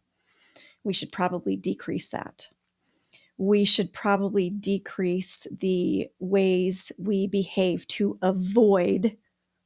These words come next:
our feelings or to avoid tasks or avoid the day-to-day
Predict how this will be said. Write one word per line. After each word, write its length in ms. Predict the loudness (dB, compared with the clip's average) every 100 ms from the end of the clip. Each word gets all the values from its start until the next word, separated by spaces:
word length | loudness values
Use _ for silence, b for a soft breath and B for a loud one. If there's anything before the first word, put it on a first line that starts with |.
| -2
our 160 | 0 0
feelings 720 | 2 2 2 2 -2 -4 -14 _ _ _ _ _ _ _ _ 0
or 140 | 2
to 220 | 2 2
avoid 720 | 2 2 4 6 4 2 0 -8 _ _ -10
tasks 840 | -2 2 2 2 -4 -10 -14 -16 -12 -2
or 200 | 0 0
avoid 720 | 0 2 2 4 2 -2 -8 b b b b b _
the 220 | -8 -2 0
day-to-day 1080 | 2 4 4 2 -2 -2 0 0 0 -2